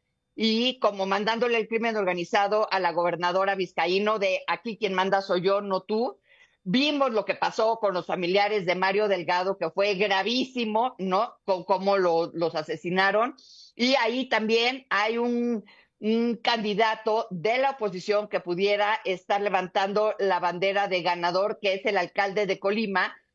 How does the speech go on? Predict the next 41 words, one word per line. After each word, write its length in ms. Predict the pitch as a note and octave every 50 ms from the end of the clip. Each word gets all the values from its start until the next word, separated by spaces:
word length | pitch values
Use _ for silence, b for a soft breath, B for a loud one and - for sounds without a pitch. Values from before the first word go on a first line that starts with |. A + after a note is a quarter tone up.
| _ _
que 180 | - A3+ A3 A3
es 220 | G3 F3 F#3+ E3
Ruth 340 | G3 A3 G#3+ G#3+ E3+ F3+ - _ -
Rivera. 600 | E3+ F#3 G3+ F#3+ G#3 G#3 G3+ G3+ F#3+ D#3+ D#3 - b b b b b b
Y 420 | A#3 A#3 B3+ C4+ C#4+ C4+ - -
lo 200 | G#3+ G3+ G3 G3
que 100 | F#3+ F#3
se 100 | F3+ G3+
está 220 | F#3 - - G#3+ G#3+
viendo 320 | G#3+ G#3+ G#3+ G#3 G3 G#3+
es 100 | G#3 -
que 100 | - G3+
adentro 420 | F3+ F3 G#3+ A#3 A#3 A3+ A3 A#3
de 80 | A3+ G#3+
Morena, 400 | G3 F#3+ F#3+ G3 G3 G3+ G3+ G3
también 320 | - F3 F#3 F#3+ G3 G3
en 160 | G3+ G3 G3 G3
ese 180 | G3 G3 G#3+
estado, 480 | G3+ G3+ - G#3 G3 G3 G3 A3 A3 A3
pues 160 | G3 F#3+ F3
están 340 | F3 F3 - - G#3 G#3+ G#3+
las 160 | G#3+ G#3 -
cosas, 400 | - G3+ G3 G3 G3+ A3 A3+ A3 F#3
ya 120 | A3 G#3+
sabes, 360 | G#3+ - A3 G#3+ F#3+ G#3+ G3+ _ -
que 160 | G#3 F#3 F3+
arden. 440 | F#3 F#3 F#3 F3 E3 D#3+ C#3+ C#3+ - _ _ _ _ _ _ -
Y 200 | B3+ B3+ C4 -
como 600 | B3+ B3+ B3+ B3 B3 A#3+ A#3+ A3+ G#3+ - - _ _ _
dicen 560 | - F#3+ G#3 B3+ B3+ A#3+ B3 - F#3 F3 D#3+ -
que 140 | F#3 F#3 F#3
la 680 | F3+ F3+ F3+ F#3 F#3+ F#3+ G3+ G3+ G3+ G#3 G#3 G#3+ G#3 - _ _ _
realidad 560 | - G3 G3+ F#3+ F3+ E3+ F3 E3+ F#3+ F#3+ - -
siempre 340 | - G#3+ G3 G3 - G#3 G3+
supera 360 | F#3+ D3+ - F#3 F#3 F#3+ F#3
la 160 | F3 E3 D#3+
ficción, 500 | - D#3+ D3 - - G#3 G3 F#3+ G#3 G3+ -
pues 200 | - G#3 G3+ G3
fíjate, 440 | G#3+ A#3+ A#3+ G#3 G#3+ F#3 - E3 -
¿cuánto 400 | - A#3 A#3+ B3 A#3 C#4 C#4 C#4
falta 480 | B3+ A3 A3 G#3 - - G#3 G#3+ A3+